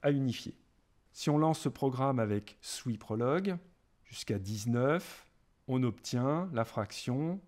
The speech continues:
six mille sept cent soixante-cinq divisé par quatre mille cent quatre-vingt-un, ce qui fait environ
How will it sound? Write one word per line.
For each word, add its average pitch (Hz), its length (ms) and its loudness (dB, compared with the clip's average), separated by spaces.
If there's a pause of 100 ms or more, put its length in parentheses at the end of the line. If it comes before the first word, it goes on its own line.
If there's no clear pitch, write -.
(340)
six - 280 -2
mille 151 400 2
sept - 260 -4
cent 120 180 -2
soixante-cinq 123 840 -4 (100)
divisé 127 640 -2
par 127 260 -6
quatre 107 200 -6
mille 143 360 0
cent 131 200 -4
quatre-vingt-un, 123 560 -4 (540)
ce - 100 -20
qui 85 120 -12
fait - 140 -6
environ 104 460 -4